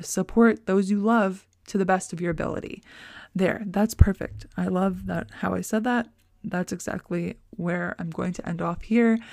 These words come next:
Again, thank you guys so, so much for listening. I honestly, truly am blown away every time I'm recording, because I,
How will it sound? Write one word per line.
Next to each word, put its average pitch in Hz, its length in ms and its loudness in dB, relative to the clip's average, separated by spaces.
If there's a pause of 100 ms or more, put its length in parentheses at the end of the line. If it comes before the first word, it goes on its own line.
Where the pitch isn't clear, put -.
(340)
Again, 196 560 2 (100)
thank 190 220 -2
you 208 80 -2
guys 233 260 6
so, 196 220 6
so 190 180 2
much 185 220 0
for 170 120 -4
listening. 190 600 0
I 180 400 -2 (100)
honestly, 190 560 0
truly 190 500 2 (720)
am 180 380 0 (500)
blown 196 280 6
away 170 460 2 (800)
every 196 280 6
time 170 400 2
I'm 165 580 -2 (160)
recording, 190 640 6
because 180 480 2
I, 180 340 0